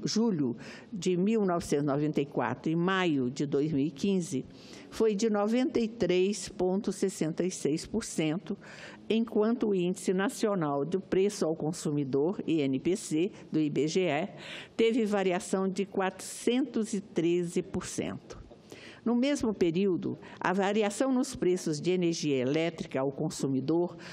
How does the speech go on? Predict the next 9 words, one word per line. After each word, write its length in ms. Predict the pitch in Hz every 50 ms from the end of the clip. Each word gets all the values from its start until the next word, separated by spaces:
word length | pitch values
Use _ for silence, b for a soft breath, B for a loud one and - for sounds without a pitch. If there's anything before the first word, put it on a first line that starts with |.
| B B B
foi 220 | - - 214 202
de 160 | 190 196 202
novecentos 640 | 196 190 190 190 196 196 - - - 240 254 - -
e 20 |
sessenta 480 | - 220 202 - - 202 170 175 - 151
e 80 | 170
dois 400 | 170 151 151 190 202 208 220 -
por 180 | - - - 156
cento, 560 | - - - - 131 143 143 185 - - 185